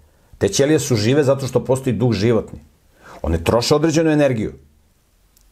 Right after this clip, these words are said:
ali to nije dovoljno. I čoveku je dato da jede,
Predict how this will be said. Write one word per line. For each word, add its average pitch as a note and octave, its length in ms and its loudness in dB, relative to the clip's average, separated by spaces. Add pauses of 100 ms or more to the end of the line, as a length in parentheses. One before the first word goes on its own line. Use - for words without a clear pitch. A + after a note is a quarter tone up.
(100)
ali F#2+ 280 0
to A#2 100 4
nije B2+ 160 2
dovoljno. A2+ 460 0 (1120)
I G2 420 2 (500)
čoveku C3 400 2
je D3 60 4
dato D3 540 0 (1500)
da F2+ 100 2
jede, G2+ 600 2